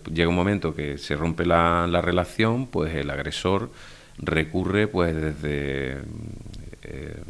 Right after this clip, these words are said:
extorsiones a, de tipo, "Tengo imágenes tuyas, las voy a difundir". Este tipo, esto es también violencia de género, y esto lo digo mucho,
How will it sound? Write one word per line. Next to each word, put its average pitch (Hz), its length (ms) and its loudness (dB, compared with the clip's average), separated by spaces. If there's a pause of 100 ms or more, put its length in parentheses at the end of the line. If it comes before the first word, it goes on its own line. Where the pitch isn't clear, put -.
(480)
extorsiones 85 800 2
a, 80 640 4
de 80 400 -2
tipo, 82 380 0
"Tengo 82 280 4
imágenes 78 460 2
tuyas, 80 760 4
las 78 240 0
voy 78 280 0
a 76 340 0
difundir". 110 680 0 (540)
Este - 280 0
tipo, 92 500 2
esto - 240 0
es 107 60 2
también 82 280 2
violencia 71 400 0
de 71 80 0
género, 78 360 0
y 73 40 2
esto - 160 0
lo 92 60 6
digo 98 120 8
mucho, 101 440 2